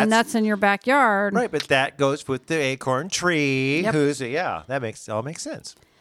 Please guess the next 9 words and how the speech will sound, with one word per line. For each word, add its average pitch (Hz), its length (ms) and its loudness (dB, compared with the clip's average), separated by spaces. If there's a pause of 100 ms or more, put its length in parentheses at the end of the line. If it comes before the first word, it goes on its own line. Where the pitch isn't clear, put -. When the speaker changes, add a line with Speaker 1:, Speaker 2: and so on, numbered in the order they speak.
(340)
Speaker 2:
Frequent 240 800 -6
halos 208 840 -2
or 185 240 -2
rings 185 540 -4
around 185 460 -4
the 233 80 -4
sun 185 640 -2
or 240 200 -4
moon 202 800 -2